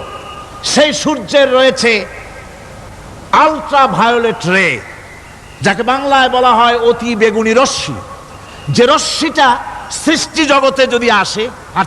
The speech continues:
তা যদি কোনো প্রাণীর শরীরকে টাচ করে, তাহলে সমস্ত প্রাণী ক্যান্সার হয়ে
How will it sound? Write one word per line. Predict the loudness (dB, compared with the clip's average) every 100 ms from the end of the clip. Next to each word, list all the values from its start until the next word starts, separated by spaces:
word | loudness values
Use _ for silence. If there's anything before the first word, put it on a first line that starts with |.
| 2
তা | 2 2
যদি | -2 -8
কোনো | -6 -8
প্রাণীর | -4 0 0 -2 -8
শরীরকে | -4 -4 -4 -8 -6
টাচ | -4 2 2 2 -4
করে, | -2 -2 -4 -8 -16 -2
তাহলে | 2 4 2
সমস্ত | 0 2 2 2 -2
প্রাণী | 2 4 4 2 -6 -10 -14 -14 -16 -16 -16 -18 -18 -20 -20 -20 -20 -18 -18 -2
ক্যান্সার | 2 2 2 4 4
হয়ে | 2 -6